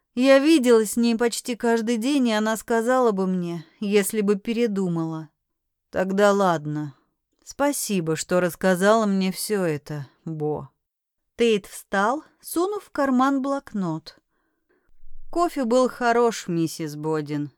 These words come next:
Я покидаю вас". "Ты идешь сейчас на комплекс?" спросила Бодин. "Да". "Я пойду с тобой, вызову людей, с которыми тебе нужно поговорить.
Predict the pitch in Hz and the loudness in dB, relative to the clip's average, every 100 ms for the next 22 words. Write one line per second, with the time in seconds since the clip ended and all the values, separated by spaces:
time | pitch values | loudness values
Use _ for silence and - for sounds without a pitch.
0 | _ - 190 208 196 190 190 202 196 170 | _ -14 -4 0 0 -2 -6 -4 -2 -2
1 | 151 135 135 139 - - _ _ _ _ | -2 -4 -8 -12 -14 -20 _ _ _ _
2 | _ - 240 240 220 247 - 233 202 226 | _ -2 2 2 4 2 0 -6 0 0
3 | 214 220 220 226 330 349 208 - - - | 2 0 -2 -2 -4 -4 -8 -10 -16 -20
4 | _ _ _ - 269 269 294 285 277 240 | _ _ _ 0 0 2 0 0 0 2
5 | 175 160 156 156 _ _ _ _ _ _ | 0 0 -4 -6 _ _ _ _ _ _
6 | _ _ 180 196 180 165 165 190 - _ | _ _ -2 0 2 2 0 -4 -12 _
7 | _ _ _ _ _ _ - 240 277 294 | _ _ _ _ _ _ -6 2 4 4
8 | 294 277 254 262 - 262 233 226 185 214 | 4 4 2 -2 -2 -2 2 4 4 2
9 | 214 214 214 220 208 247 233 - 185 180 | 2 4 4 2 0 0 -2 -2 -4 -2
10 | 196 190 190 - 202 196 202 185 196 208 | 0 0 -2 -4 -2 -2 -2 -2 -4 -4
11 | 196 196 190 180 143 - - | -6 -4 -4 -4 -8 -12 -20